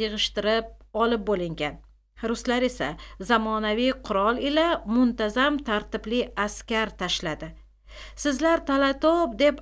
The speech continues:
atayotgan mudhish to'qnashuvda o'n minglab emas, yuz minglab urush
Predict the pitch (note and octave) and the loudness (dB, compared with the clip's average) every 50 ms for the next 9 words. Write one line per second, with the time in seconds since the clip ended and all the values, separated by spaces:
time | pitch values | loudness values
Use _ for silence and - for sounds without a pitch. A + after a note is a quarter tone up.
0 | - A#3+ A#3+ C4 B3+ B3+ B3 B3 B3 C4+ C4 C4 B3 A#3+ A#3+ B3 B3+ - - D4 | 0 0 2 2 0 0 -2 -2 -2 -2 0 0 0 0 0 -2 -4 -4 -2 0
1 | E4+ E4+ - - - C4 A#3+ B3 - A3+ G#3+ A#3 A3+ - B3 A3+ A3 G#3+ D4+ D#4+ | 0 0 0 0 2 0 0 0 0 -2 -2 -2 -2 0 0 0 2 4 4 4
2 | E4+ E4 E4+ - - - - - - - C4+ D#4+ F4+ F4+ F4 E4 D#4+ D#4 C#4+ C4+ | 4 2 -2 -8 -14 -18 -18 -6 0 4 4 6 6 4 2 2 2 2 2 4
3 | C#4+ C#4 C#4 C#4 C#4 C4 A#3+ B3 C4 C4+ B3 G#3 - - - - - - - A3 | 4 2 2 2 2 2 4 6 6 6 6 4 2 -2 -12 -16 -18 -10 -8 -4
4 | G#3+ A3 D4+ F4 F4 E4 - D#4+ D4 D4+ D4 C#4 C4 B3 B3 A#3+ B3 - - A#3 | 2 4 4 4 4 2 0 0 2 2 2 4 4 4 4 4 0 -2 -4 0
5 | B3+ D4+ F4+ F4 - | 0 2 2 0 0